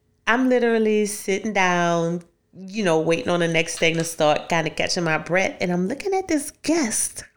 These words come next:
by the cake. And I'm like, "What is this lady doing?" Dog, this lady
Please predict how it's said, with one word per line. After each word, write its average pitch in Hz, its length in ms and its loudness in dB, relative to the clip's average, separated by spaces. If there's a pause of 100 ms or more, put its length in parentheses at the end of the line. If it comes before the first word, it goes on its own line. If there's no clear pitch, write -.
by 233 160 2
the 254 100 2
cake. - 840 -4 (1080)
And 254 140 2
I'm 330 200 0
like, 214 640 0 (140)
"What 226 440 -6
is 226 200 -2
this - 320 -14
lady 202 300 -2
doing?" 190 520 -2 (1000)
Dog, 175 580 -2 (880)
this 196 280 -6
lady 185 600 -12